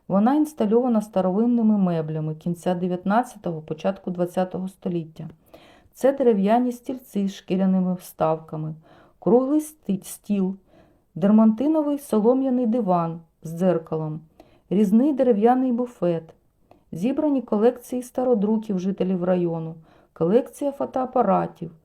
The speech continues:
найстаріший тисяча вісімсот дев'яностого року,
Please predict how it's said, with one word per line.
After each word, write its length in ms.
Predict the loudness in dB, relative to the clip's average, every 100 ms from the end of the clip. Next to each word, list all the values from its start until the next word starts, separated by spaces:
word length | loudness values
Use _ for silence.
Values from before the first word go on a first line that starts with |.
| _ _
найстаріший 840 | -4 -4 -4 -2 2 0 -2 -12 -10
тисяча 360 | -8 -6 -6 -4
вісімсот 480 | -4 -4 -4 -2 -2
дев'яностого 680 | -2 0 -2 -2 -2 -2 0
року, 380 | -2 -4 -10